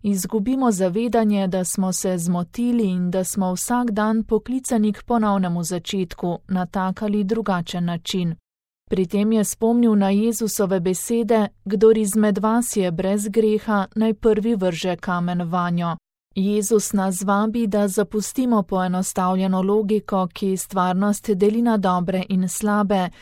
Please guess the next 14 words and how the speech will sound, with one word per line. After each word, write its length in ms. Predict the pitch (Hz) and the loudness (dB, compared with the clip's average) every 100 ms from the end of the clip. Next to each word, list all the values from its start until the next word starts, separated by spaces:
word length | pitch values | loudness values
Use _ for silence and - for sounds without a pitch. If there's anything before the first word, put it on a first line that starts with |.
| - - | -20 -8
in 180 | 185 185 180 | -2 0 -2
vstopimo 680 | - - 262 254 233 226 214 | -2 -4 -2 0 2 2 2
v 180 | 214 220 | 0 2
dinamično 800 | 233 226 220 185 170 - 190 185 | 2 4 4 2 -2 -4 -2 0
logiko, 600 | 190 190 185 - 180 170 - | 0 0 -2 -2 -2 -4 -8
ki 180 | - | -6
je 240 | 185 180 180 | -2 -2 -2
zmožna 520 | 185 240 254 247 233 | -2 -2 -2 0 0
prevzeti 640 | 208 240 226 196 196 175 | 2 0 0 0 -2 -2
krhkost, 760 | 170 214 214 202 - 190 180 - - | -4 -2 -2 -4 -4 -2 -4 -8 -2
meje 600 | 202 196 190 202 196 190 - | 0 0 0 0 0 -2 -2
in 240 | 208 202 | 0 0
tudi 300 | 226 208 220 | -2 -4 -2
greh, 400 | 202 226 196 | 2 2 2